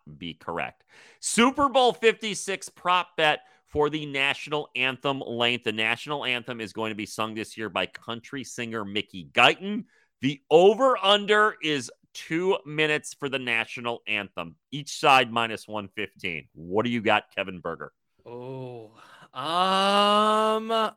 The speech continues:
Speaker 2: I will say under.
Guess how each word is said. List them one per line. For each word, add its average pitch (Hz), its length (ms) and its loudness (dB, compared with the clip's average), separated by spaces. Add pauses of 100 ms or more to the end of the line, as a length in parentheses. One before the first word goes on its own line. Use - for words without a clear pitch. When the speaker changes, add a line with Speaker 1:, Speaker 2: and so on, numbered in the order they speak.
Speaker 2:
I 202 500 4
will 302 360 -2
say 208 1400 -6 (800)
under. 139 640 2